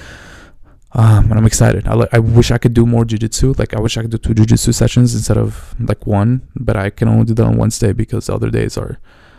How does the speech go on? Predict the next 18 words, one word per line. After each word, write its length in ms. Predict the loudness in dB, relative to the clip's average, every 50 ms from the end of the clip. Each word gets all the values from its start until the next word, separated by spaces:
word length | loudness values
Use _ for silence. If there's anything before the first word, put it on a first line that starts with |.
| -20 -20 -20 -20 _ _
I 60 | 0 0
mean, 80 | 0
I 80 | 0 -2
guess 180 | -2 -2 -4
I 80 | -4 -6
can. 380 | -6 -6 -6 -4 -4 -4 -6 -6
It's 120 | -8 -8
just 200 | -8 -8 -6 -4
they 120 | -2 0
don't 140 | 2 2 0
f-, 280 | 0 -2 -8 _ _ _ _ -4
they 140 | -4 -4 -2
feel, 480 | 0 0 0 0 -2 -2 -4 -6 -10 -12 -14 -14 -10
um, 280 | -8 -6 -6 -6 -6 -8 -10 -14 -18 -18 -18 -18 -18 -20 -20 -20 -20 -20 -20 -20 -20 -20 -20 -20 -20 -20 -20 _ _ _ _ _ _ _ _ _ _ _ -6 -4 -4 -4 -8 -14 -16 -20 -20 -20 -20 -20 -20 -20 -20 -20 -20 -20 -20 -20 -20 -20 -20 -20 -20 -20 -20 -20 -20 -20 -20 -20 -20 -20 -20 -20 _ _ _ _ _ -2
maybe 180 | -2 -2 -2
I 100 | -2 -6
can, 240 | -10 -12 -12 -12 -12
actually. 320 | -12 -12 -12 -12 -10 -10